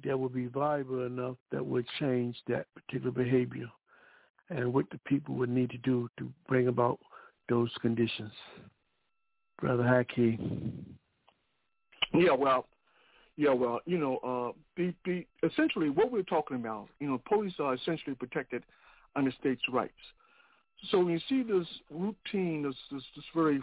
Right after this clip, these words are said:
Speaker 2: fundamental kind of abuse, you know, of a policing, police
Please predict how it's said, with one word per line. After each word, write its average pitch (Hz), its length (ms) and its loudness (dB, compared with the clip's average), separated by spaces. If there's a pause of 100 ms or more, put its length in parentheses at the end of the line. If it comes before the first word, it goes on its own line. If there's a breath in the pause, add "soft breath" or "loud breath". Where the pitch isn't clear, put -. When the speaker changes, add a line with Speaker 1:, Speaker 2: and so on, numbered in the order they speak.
(120)
Speaker 2:
fundamental 160 580 2
kind 147 200 0
of 135 80 2
abuse, 131 380 -2 (760 soft breath)
you 165 100 2
know, 160 80 6
of - 120 2
a 143 60 2
policing, 151 680 0 (680 soft breath)
police 277 200 4